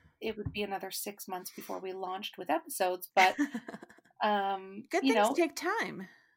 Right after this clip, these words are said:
Speaker 1: it's true. And in the
Speaker 2: Yeah.
Speaker 1: spirit of what, you know, what we're trying to do is really give a platform for people to share their stories, um, so that they're,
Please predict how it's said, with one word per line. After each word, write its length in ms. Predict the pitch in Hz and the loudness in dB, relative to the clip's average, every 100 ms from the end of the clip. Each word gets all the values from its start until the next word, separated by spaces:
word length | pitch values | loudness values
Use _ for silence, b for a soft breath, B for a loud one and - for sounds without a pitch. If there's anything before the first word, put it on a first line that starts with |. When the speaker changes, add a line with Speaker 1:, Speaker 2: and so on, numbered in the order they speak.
| - | -6
Speaker 1:
it's 160 | 294 - | -6 -4
true. 420 | - 415 196 - | 0 2 2 2
And 160 | 233 233 | 0 0
in 80 | 240 | -2
the 80 | 523 | 2
Speaker 2:
Yeah. 220 | 294 147 | 4 4
Speaker 1:
spirit 340 | 247 247 247 | 2 0 0
of 240 | - 233 - | 2 2 2
what, 240 | 233 - _ | 0 0 _
you 180 | - 254 | -8 -2
know, 160 | 226 226 | 0 -2
what 240 | 220 214 | -4 -6
we're 80 | 240 | -6
trying 180 | - 226 | -4 -4
to 80 | |
do 260 | 220 320 320 | 0 2 2
is 160 | 254 - | 0 -4
really 400 | 226 226 220 220 b b b b - | -4 -4 -6 -8 b b b b 0
give 280 | 226 214 | 2 2
a 100 | - | 2
platform 600 | 214 - 208 220 214 202 | 0 4 2 4 -2 -4
for 100 | 202 | -6
people 320 | 208 208 202 202 | -8 -8 -8 -6
to 100 | 196 | -4
share 280 | - 190 | -2 -2
their 140 | 190 190 | -4 -4
stories, 680 | - 202 190 185 185 190 - b b b b - | -4 -4 -2 0 -2 -4 -10 b b b b -2
um, 680 | 202 190 185 180 185 190 208 _ | 0 2 0 -4 -10 -16 -20 _
so 220 | - - | -8 -4
that 180 | 202 190 | -2 -2
they're, 480 | 196 185 180 185 | 0 2 2 0